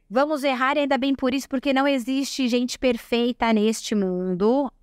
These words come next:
em outras esferas, em outros planos, acredito que sim, mas aqui somos todos imperfeitos caminhando pra evolução. E quando der uma M grande, e pode dar uma M grande, nós temos que ter o plano A, B, C, D, para saber de que forma que nós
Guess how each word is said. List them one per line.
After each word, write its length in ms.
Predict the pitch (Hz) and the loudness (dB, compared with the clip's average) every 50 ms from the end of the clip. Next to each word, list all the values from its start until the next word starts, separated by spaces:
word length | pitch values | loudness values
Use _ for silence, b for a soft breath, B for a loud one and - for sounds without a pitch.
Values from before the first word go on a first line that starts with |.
| _ _ _ - | _ _ _ -4
em 80 | 180 190 | -2 0
outras 560 | 202 214 214 233 220 - 208 185 180 175 170 | 2 2 0 0 -2 -2 0 0 0 -2 -4
esferas, 680 | 170 170 - - - 160 165 180 175 165 165 160 156 | -6 -10 -8 -6 -4 -2 -2 -2 -2 -2 -4 -4 -4
em 80 | 165 165 | -4 -4
outros 340 | 165 170 165 - 202 - | -4 -4 -4 -6 -8 -8
planos, 360 | - - 190 190 208 220 214 190 | -4 0 2 4 4 4 2 0
acredito 420 | 175 - 160 156 151 160 151 - | -2 -4 -4 -6 -6 -6 -8 -6
que 140 | - - 185 | -6 -6 -6
sim, 260 | - - 254 269 254 b b b b b | -2 0 -2 -2 -2 b b b b b
mas 200 | - - 285 - | -2 -2 0 2
aqui 500 | - 220 247 - _ - - 254 277 294 - _ _ _ - | 2 2 0 0 _ -4 -2 0 0 -2 -4 _ _ _ -6
somos 400 | - - 233 214 214 - - - | -4 -2 -2 -2 -2 -6 -6 0
todos 400 | - 294 294 302 294 285 233 269 | 2 4 4 4 2 0 -2 -2
imperfeitos 800 | 262 247 - 220 208 - - 220 208 208 220 - 247 220 - | -2 0 0 -2 -2 -2 0 2 2 2 0 -2 -6 -8 -4
caminhando 480 | - 226 214 208 214 202 196 202 196 196 | -2 0 0 2 2 0 0 -2 -2 -2
pra 120 | - 202 | -2 -2
evolução. 480 | 196 180 196 190 208 - - 185 156 147 - _ _ _ | 0 0 -2 -2 -2 -4 -4 -4 -6 -6 -8 _ _ _
E 60 | - | -12
quando 320 | - - 320 320 330 302 302 | -4 0 2 2 2 0 -2
der 180 | 226 247 226 | 0 0 2
uma 260 | 214 220 226 208 196 208 | 2 2 0 0 0 0
M 300 | 240 269 285 277 277 247 | 0 0 0 0 -2 -2
grande, 760 | 202 254 254 254 254 254 254 262 254 226 233 254 302 320 320 - | -2 -2 0 0 0 0 0 -2 -2 -2 -2 -2 -2 -2 -2 -4
e 100 | 240 254 | -6 -10
pode 440 | - - 247 240 240 254 233 214 | -6 -2 0 2 2 2 2 0
dar 240 | 185 202 190 190 185 | 0 0 0 2 2
uma 180 | 185 185 180 175 | 0 0 0 -2
M 160 | 175 180 190 | -2 -2 -2
grande, 500 | 190 247 262 294 311 302 240 175 185 165 b b b b b - | 0 0 0 2 2 0 0 0 -2 -4 b b b b b -4
nós 160 | 214 208 208 | -2 -2 0
temos 260 | - - 240 233 233 | 0 0 0 0 -2
que 80 | - - | -6 -4
ter 200 | - 233 220 208 | -2 0 0 0
o 40 | 196 | 0
plano 320 | - 214 208 202 190 185 | 0 0 0 0 0 0
A, 240 | 190 220 233 247 254 | 0 2 2 0 0
B, 280 | 220 190 220 226 226 233 | 0 0 0 0 0 0
C, 320 | 220 - - 214 202 196 | -2 -4 -2 -2 0 0
D, 400 | 180 156 170 170 180 208 262 330 - _ _ _ _ _ | -2 -2 -2 0 2 2 2 0 -2 _ _ _ _ _
para 200 | - 247 240 240 | 0 0 0 0
saber 360 | 233 - 233 214 233 240 240 240 | 0 -2 -2 0 0 0 0 0
de 160 | 214 - 240 | -4 -8 -6
que 120 | - 254 | -4 -6
forma 480 | - - - 269 269 277 285 294 311 294 | -6 -4 0 2 2 2 2 2 0 0
que 80 | - | 0
nós 200 | 285 262 254 254 | 0 0 0 0